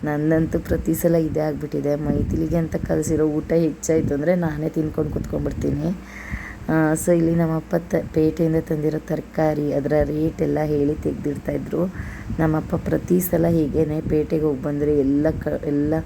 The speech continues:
ತರಕಾರಿನ ಕೂಡ ಚೆನ್ನಾಗಿ ತೆಗ್ದಿಟ್ಬಿಟ್ಟು ಏನೇನ್ ತಂದಿದ್ದೀನಿ, ಮತ್ತೆ ಅದಕ್ಕೆ ಎಷ್ಟೆಷ್ಟು ರೇಟ್ ಇತ್ತು ಅಂತ ಹೇಳ್ತಾರೆ. ನಮ್ಗೆ ಇದನ್ನ ಕೇಳೋದ್ರಲ್ಲೇನೆ ಕೂಡ ಒಂದು ಖುಷಿ ಇರತ್ತೆ. ಆ, ಹಾಗೇನೆ ಈಗ ಮಳೆಗಾಲ ಆಗಿರೋದ್ರಿಂದ ಎಲ್ಲ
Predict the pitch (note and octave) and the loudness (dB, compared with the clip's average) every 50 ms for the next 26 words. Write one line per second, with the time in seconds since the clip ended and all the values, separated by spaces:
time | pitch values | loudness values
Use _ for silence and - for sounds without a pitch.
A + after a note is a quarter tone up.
0 | - - - - - - - - D#3 D3 - - D#3+ D#3 D3 D3+ D3 D#3 D3 - | -6 -12 -14 -14 -14 -10 -4 -2 -2 -2 -2 0 0 2 2 2 2 0 -2 -2
1 | - D3 D3+ D3+ - - D3+ D3 D3 D3 D3 D3 D3 C#3 D#3 - - D#3 B2+ C3+ | -2 -2 -2 0 -2 -2 -4 -2 -2 -2 -2 -2 -2 -4 -4 -2 -2 -4 -2 0
2 | D3 D3 - - - D3 - - E3+ F3+ F#3 - - - - - - - - - | -2 -2 -2 -2 -6 -4 -2 0 0 2 2 0 -4 -8 -10 -14 -12 -8 -4 -2
3 | D3 D3 D3+ D#3 D#3 D3+ - D#3+ D3+ D3 C#3+ D3 C#3+ C#3+ C#3+ C#3 C#3+ C#3+ D3 D3+ | 0 2 2 2 0 0 0 -2 0 2 2 2 4 4 2 2 0 -2 -2 -4
4 | - - D#3+ D#3 C#3 C#3 - - D3 D3 D3 D3 C#3+ - - - F3 F3 F3 - | -4 -2 -2 0 -2 -2 -4 -4 -2 0 0 0 0 -2 -2 -2 -2 -2 -2 -4
5 | D3 D3 D3+ D#3 E3 D#3+ - D#3 - - D3+ D3 C#3+ - D#3+ D3 D3 C#3+ C#3 C3+ | -2 0 0 2 0 0 0 -4 -4 -4 -4 -6 -4 -4 -4 -2 0 0 -2 -2
6 | - - D3 C#3 D3 D3 E3 - - - - - - - - - C#3+ D3 D3+ D3+ | -4 -4 -4 -4 -4 -4 -6 -8 -12 -16 -16 -18 -18 -12 -6 -4 -2 0 2 4
7 | E3 E3+ D#3+ D#3+ D#3+ D#3 - - D#3 D3+ D3+ D3+ D3+ D3 C#3+ D3 D3 D3 D3 D3+ | 4 4 4 4 0 -2 0 0 2 4 4 4 2 2 2 0 0 0 0 0
8 | D3+ D3+ D3 - - E3 D3 D#3+ E3+ E3 D#3 D3 D3+ D3 - D#3 C#3+ - - C3 | -2 -4 -6 -4 -4 -2 0 0 0 0 -2 -2 -4 -6 -6 -8 -8 -6 -6 -4
9 | C3 C3 B2 B2 A#2+ - - C#3+ D3 E3+ E3+ - - - - - - - - - | -4 -2 -2 -4 -4 -4 -4 -4 -2 -4 -4 -6 -6 -6 -6 -8 -8 -6 -4 -2
10 | - - - - - - - - - - - - - - - - - - - D#3+ | -2 -2 -2 -4 -6 -18 -20 -20 -20 -20 -20 -20 -20 -20 -20 -18 -12 -6 -4 -2
11 | D#3 D#3 C#3+ D#3 D#3 C#3+ D3+ D#3+ E3 E3+ E3 E3 D3+ D3+ E3 E3 D#3+ D#3 D3+ D3 | -2 -2 -2 -2 -2 0 2 2 2 2 2 0 0 0 0 0 2 2 2 2
12 | D3 D#3 D3+ E3 E3 E3+ F3 E3+ D#3+ E3 D#3 E3 D#3 D3+ D#3+ D#3+ D#3 D#3 E3 E3+ | 2 2 2 2 2 2 2 2 2 2 2 2 2 2 0 0 0 0 -2 -2
13 | D#3+ D#3+ - - - - - - - - - D#3 D#3 D#3 D#3 E3 | -2 -2 -4 -6 -8 -8 -8 -8 -6 -2 0 4 4 6 6 4